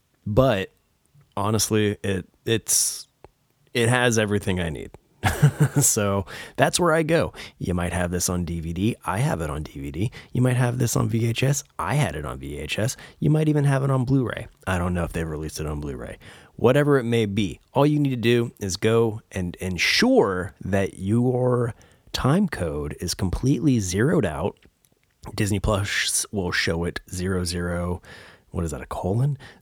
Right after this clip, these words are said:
Zero zero. I think it's a colon. And zero zero. Uh, I'm not sure what everything else would reflect it as, but basically, if you just start it, stop it, and just rewind it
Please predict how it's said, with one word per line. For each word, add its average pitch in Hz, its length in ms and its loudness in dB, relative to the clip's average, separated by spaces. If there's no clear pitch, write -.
Zero 95 300 0
zero. 82 640 -6
I - 80 -14
think 110 200 -2
it's - 80 -14
a - 60 -10
colon. 76 340 -8
And 87 180 -6
zero 85 320 -2
zero. 85 420 -6
Uh, 85 380 -2
I'm 98 60 -8
not 110 140 -2
sure 107 180 -2
what 92 260 -6
everything 87 420 -8
else 92 380 -4
would 104 420 0
reflect 107 400 -2
it 120 80 2
as, 120 260 0
but 101 340 -2
basically, 165 420 2
if 139 80 -2
you 123 60 4
just 120 240 4
start 113 340 2
it, 170 220 -2
stop - 440 2
it, 90 220 -2
and 104 120 -2
just 98 180 -2
rewind 104 500 0
it 139 120 -4